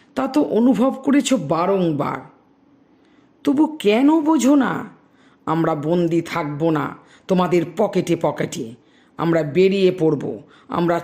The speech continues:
ছড়িয়ে পড়ব শহরে, গঞ্জে, গ্রামে, দিগন্ত থেকে দিগন্তে।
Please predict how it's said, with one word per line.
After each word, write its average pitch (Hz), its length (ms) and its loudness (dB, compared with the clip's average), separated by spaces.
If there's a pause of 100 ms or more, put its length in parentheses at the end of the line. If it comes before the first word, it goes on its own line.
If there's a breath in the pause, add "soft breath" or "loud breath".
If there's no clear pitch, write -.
ছড়িয়ে 220 580 2
পড়ব 143 440 -2 (320 soft breath)
শহরে, 170 680 -2 (320 soft breath)
গঞ্জে, 180 720 0 (280 loud breath)
গ্রামে, 202 640 0 (300 loud breath)
দিগন্ত 190 720 0
থেকে 165 300 -2
দিগন্তে। 147 720 -2